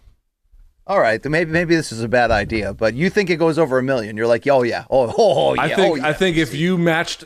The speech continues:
Speaker 2: if, I think if you matched my energy, bro, we had the same vibes.
Speaker 1: Yeah.
Speaker 2: We could do it.
Speaker 1: What if I, what if we, <laughs> what if we,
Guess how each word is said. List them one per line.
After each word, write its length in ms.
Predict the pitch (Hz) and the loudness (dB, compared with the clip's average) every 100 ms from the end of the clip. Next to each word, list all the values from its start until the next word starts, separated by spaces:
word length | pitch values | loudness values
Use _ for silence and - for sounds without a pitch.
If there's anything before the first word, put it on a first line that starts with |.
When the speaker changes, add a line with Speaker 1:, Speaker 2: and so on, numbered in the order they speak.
| - | -16
Speaker 2:
if, 140 | 113 117 | -8 -6
I 60 | |
think 180 | 113 110 | -4 -4
if 120 | 101 | -2
you 100 | 113 | -2
matched 420 | 113 117 107 - | 0 0 -4 -6
my 280 | 104 95 90 - | -2 -2 -4 -6
energy, 540 | 120 123 113 85 90 78 | -2 0 0 -2 -6 -6
bro, 280 | 90 87 | -4 -2
we 120 | 92 107 | -2 -4
had 100 | 90 | -6
the 40 | |
same 340 | 113 98 85 80 | -8 -8 -10 -10
vibes. 800 | 101 104 98 87 78 78 - - | -8 -8 -6 -6 -8 -10 -16 -14
Speaker 1:
Yeah. 360 | 107 127 104 170 - - | -4 -2 -2 -6 -18 -8
Speaker 2:
We 160 | 107 104 | -6 -4
could 140 | 98 | -2
do 180 | 98 80 | -2 -4
it. 100 | - - - - - - - | -8 -20 -18 -18 -18 -18 -4
Speaker 1:
What 140 | 175 | 0
if 100 | 220 | 2
I, 140 | 202 185 | 2 0
what 280 | 196 175 160 | 0 0 0
if 120 | 165 | 0
we, 100 | 160 | -2
<laughs> 80 | 494 | 0
what 160 | 180 208 | 2 2
if 100 | - | 2
we, 160 | 180 | 0